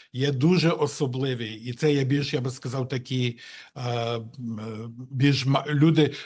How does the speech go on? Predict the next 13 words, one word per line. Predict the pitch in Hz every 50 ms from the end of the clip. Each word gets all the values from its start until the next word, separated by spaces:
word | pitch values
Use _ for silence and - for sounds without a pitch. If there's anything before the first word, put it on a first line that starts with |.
| - 135
дуже | 123 135 160 160 131 147 139 127
чітких, | 131 - - 127 127 - - - 185 175 165 165 - -
сильних | - - - 160 160 160 160 151 143 - -
поглядів. | - 147 143 143 131 127 123 117 120 117
І | 117
ті | 113 - 165 160
люди, | 156 170 175 147 151
котрі | 147 156 - 139 139
є | 135 127
більше | 123 120 120 131 139 127 - - 139 120 117 - - - - - -
зорієнтовані | 131 127 113 147 139 143 147 147 127 127 160 160 160 160 156 143 139
на | 135 139
Трампа, | 135 - 156 151 156 156 156 139 131 -